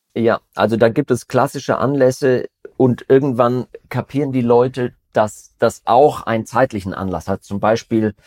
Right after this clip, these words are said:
eine Innovationskultur zu fördern. Das hatte ich mal bei einem Mittelständler, äh, einen Organisationsentwicklungsauftrag. Vertrauens- und Innovationskultur zu fördern. Das war sehr spannend, weil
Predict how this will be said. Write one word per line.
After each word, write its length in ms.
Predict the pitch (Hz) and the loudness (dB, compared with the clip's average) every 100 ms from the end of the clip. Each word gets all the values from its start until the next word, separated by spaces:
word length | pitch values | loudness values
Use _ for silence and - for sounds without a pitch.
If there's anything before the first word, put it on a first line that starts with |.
| - _ _ _ _ | -20 _ _ _ _
eine 220 | 110 117 | 2 2
Innovationskultur 1200 | 113 117 113 - 135 147 - - 113 - 85 80 | 2 2 2 2 0 0 -4 -2 -2 -2 -4 -4
zu 140 | - | -8
fördern. 500 | - - 69 62 60 | -8 -4 -2 -4 -6
Das 180 | 73 - | -8 -6
hatte 180 | 92 80 | -6 -6
ich 80 | 78 | -8
mal 200 | 78 71 | -6 -6
bei 140 | 69 | -8
einem 260 | 69 71 78 - _ - _ | -10 -10 -12 -16 _ -20 _
Mittelständler, 1000 | 107 123 107 - - 85 82 73 69 76 | 0 4 2 2 0 0 2 -2 -4 -8
äh, 60 | - | -4
einen 540 | 73 62 - - - | -4 -4 -8 -10 -10
Organisationsentwicklungsauftrag. 1400 | - 82 82 80 76 - 71 62 73 76 - 64 - - _ _ _ - 71 - 71 - | -8 -6 -4 -4 -6 -6 -8 -6 -6 -6 -4 -8 -8 -20 _ _ _ -4 -4 -4 -10 -6
Vertrauens- 600 | - - 107 143 185 165 | -8 -2 0 2 2 -2
und 140 | 131 | -2
Innovationskultur 1080 | 120 120 107 - 104 104 - 101 98 90 73 | 0 2 0 0 -4 -4 -4 -8 -6 -6 -8
zu 140 | - | -8
fördern. 400 | 95 - 76 78 | -8 -4 -4 -2
Das 180 | 92 123 | 0 0
war 140 | 131 117 | 0 2
sehr 160 | 113 | 2
spannend, 560 | 104 - 101 131 151 117 | 0 0 2 2 0 0
weil 300 | 113 113 | 2 4